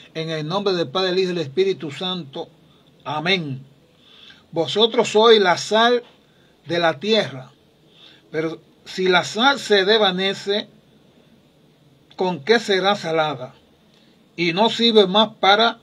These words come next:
nada, sino para ser echada fuera y hollada por los hombres. Vosotros sois la luz del mundo.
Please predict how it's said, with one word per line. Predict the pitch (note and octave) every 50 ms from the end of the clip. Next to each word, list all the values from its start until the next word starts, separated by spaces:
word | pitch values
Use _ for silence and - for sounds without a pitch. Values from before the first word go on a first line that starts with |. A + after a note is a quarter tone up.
| _
nada, | - D#3 E3+ F3+ F3+ E3 C3+ B2 - - - _ _ _ _ _ _ _ _ _ - - _ _
sino | - - D#3+ D#3 D3+ F#3 G#3+ G#3
para | G#3+ F#3+ F3+ E3
ser | - F#3+ G3+ G3
echada | G3 - - - G3+ G#3 G#3+ G#3 F#3+ G3+ - - _ _ _ _ _ _ _ _ _ _ _ _ _ _ _ _ _
fuera | - F#3+ G#3 A3+ A3+ G3 F#3 E3+ E3+ - _ _ _ _ _ _ _ _ _
y | - E3+ F3+
hollada | F3 F3 E3+ C#3+ E3 A3 A3 G#3 F#3 F3+ E3+ D3+ C3+
por | - F#3+ G#3 G#3+ G3+
los | G3+ G3+ - - - - _ _ _ -
hombres. | F#3+ G#3 G#3 F3+ D#3 D3 C#3+ B2 - - - - - - _ - - - - _ _ _ _ _ _ _ - - - - -
Vosotros | - D#3 E3+ D#3+ - F#3 G#3+ A#3 A3 A#3 A3 G#3+
sois | - G#3 A3 A3 A3 G#3+ G#3+ G#3 - D#3
la | E3+ E3+ E3 E3
luz | E3 G3+ A#3 A#3 G#3+ D#3
del | D#3 G3+ F#3+ F#3 F3 E3+
mundo. | F3 G3 A#3 A#3+ G#3+ F3+ D#3 D3 C3+ C3+ - -